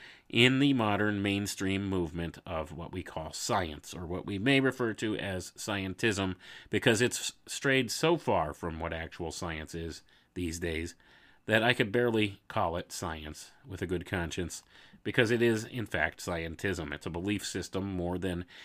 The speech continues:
a, an approach wherein it uses facts, logic, and reason, uh, to come to conclusions. Scientific method, hypotheses, things like this,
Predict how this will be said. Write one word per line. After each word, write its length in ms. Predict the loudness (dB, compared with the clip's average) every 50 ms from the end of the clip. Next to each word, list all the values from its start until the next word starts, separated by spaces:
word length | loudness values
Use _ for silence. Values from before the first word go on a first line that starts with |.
| -20 -20 _ -4 -2
a, 280 | 0 2 2 2 0 0
an 140 | 0 0 0
approach 720 | 0 -2 -2 2 4 4 4 4 2 0 -4 -6 -6 -8 -10 _ _ _ _ _ _ _ _
wherein 520 | 4 6 8 8 8 6 0 -2 0 0
it 100 | 0 -2
uses 340 | 0 0 0 2 2 0 -2
facts, 400 | -4 -2 -2 0 0 -2 -4 -4
logic, 400 | -2 0 0 0 -2 -4 -4 -4
and 180 | -4 -6 -4 -2
reason, 480 | -2 0 0 0 0 0 -2 -2 -4 -8 _ _ _ -20 -20 -20 -20 -20 _ _
uh, 180 | -4 -4 -2 -2 0
to 260 | 2 4 4 4 2
come 300 | 0 2 2 2 2 0
to 160 | 0 -2 -2
conclusions. 800 | -2 0 -4 -4 2 6 6 6 6 6 2 -4 -6 -10 -14 -18 -18 _ _ _ _ _ _ _ _ _ -2
Scientific 540 | 0 2 2 2 2 0 0 -2 -2 -2 -2
method, 400 | -2 -2 -2 -2 -4 -6 -8 -4
hypotheses, 800 | -4 -4 -4 0 0 0 0 0 -2 -6 -6 -6 -6 -6 -8 -8
things 260 | -6 -6 -6 -4 -4
like 160 | -4 -4 0
this, 240 | 2 2 2 2 0